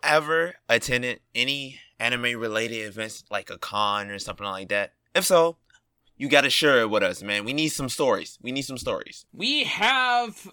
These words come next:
Speaker 2: actually, yes. I have re-, attended a anime convention called Otafest, which actually
Speaker 1: Oh.
Speaker 2: the recent one just happened a few weeks ago.
Speaker 1: Nice.
Speaker 2: Actually, I only think it's been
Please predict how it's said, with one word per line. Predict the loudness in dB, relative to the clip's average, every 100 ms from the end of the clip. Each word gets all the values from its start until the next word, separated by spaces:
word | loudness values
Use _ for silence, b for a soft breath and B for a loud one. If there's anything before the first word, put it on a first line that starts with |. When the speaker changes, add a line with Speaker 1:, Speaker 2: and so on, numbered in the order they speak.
| -2
Speaker 2:
actually, | 0 0 -4 -6 -2
yes. | 0 0 -2 -6
I | -2 0
have | -2 -2
re-, | -6 -4 -2
attended | -2 -2 -4 0 2 2 2 2 0 -2 -2
a | 0 2 2 0 -2 0
anime | 0 0 -4
convention | -6 -4 -4 -4 -8
called | -8 -4 -2 -4 -4 -2
Otafest, | 0 -2 -4 -6 -6 -8 -8 -10 -8
which | -6 -6 -2
actually | 0 0 0 -2 0
Speaker 1:
Oh. |
Speaker 2:
the | -2
recent | -4 -6 -6 -8
one | -4 -6 -6 b b
just | -8 -2 -2 -2
happened | -2 0 0 -4 -4
a | -6
few | -6 -8 -4
weeks | -6 -6 -6
ago. | -4 -4 -6 -10 -14 -18
Speaker 1:
Nice. | -4 -2 -2 -4 -12 -12 -18 -8
Speaker 2:
Actually, | -6 -4 -2
I |
only | -2 -2
think | -2 -4
it's | -6
been | -8 -8